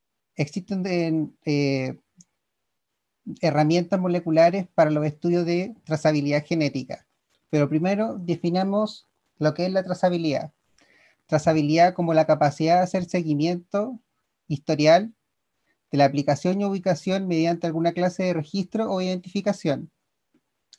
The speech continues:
Aquí vemos en el siguiente esquema que utilizando herramientas moleculares nos permite identificar le-,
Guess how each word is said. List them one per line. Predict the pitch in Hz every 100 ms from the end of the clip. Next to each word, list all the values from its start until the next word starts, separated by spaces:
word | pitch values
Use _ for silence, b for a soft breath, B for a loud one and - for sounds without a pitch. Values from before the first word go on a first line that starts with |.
| -
Aquí | 151 160
vemos | 143 175 190
en | 185
el | 175
siguiente | 165 156 175 170
esquema | 160 - 170 165 214 b b b
que | -
utilizando | 143 143 147 - 175 175
herramientas | 175 165 175 175 190
moleculares | 180 170 165 151 160 185 196 - _ _ _ _ _ _ _ -
nos | 147 147
permite | 165 156 170 175 180 180 - - _ _ _ _
identificar | 185 190 180 185 175 160 185 185 226 214 _ _ _ _ _ _ _ _ _ _ _ _ _ _ - _ _
le-, | 151 151 156 151 156